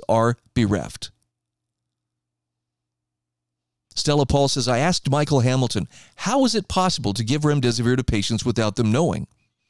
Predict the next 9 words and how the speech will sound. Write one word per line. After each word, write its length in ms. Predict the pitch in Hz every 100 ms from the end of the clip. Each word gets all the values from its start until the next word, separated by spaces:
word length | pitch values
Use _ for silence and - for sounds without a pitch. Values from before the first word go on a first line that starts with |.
| -
Hamilton's 460 | 101 95 101 123 135
a 60 |
lawyer 320 | 151 185 110
for 140 | 139 139
several 320 | 127 120 143
families 400 | - 98 104 123 - -
suing 520 | - - 269 233 127 170
California 540 | 135 165 175 170 175
hospitals 580 | - 143 - 120 117